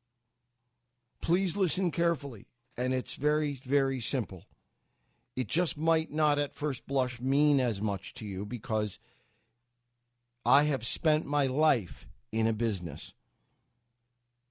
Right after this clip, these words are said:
as many of us, most of us have.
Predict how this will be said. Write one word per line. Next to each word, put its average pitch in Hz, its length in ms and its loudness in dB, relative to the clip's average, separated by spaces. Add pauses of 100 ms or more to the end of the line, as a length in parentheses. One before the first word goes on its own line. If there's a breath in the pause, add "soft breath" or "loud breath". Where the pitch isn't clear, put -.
(140)
as 131 420 4 (800)
many 131 340 4
of 139 120 2
us, 156 320 -2
most 127 280 2
of 143 80 -12
us 160 140 -8
have. 180 320 -8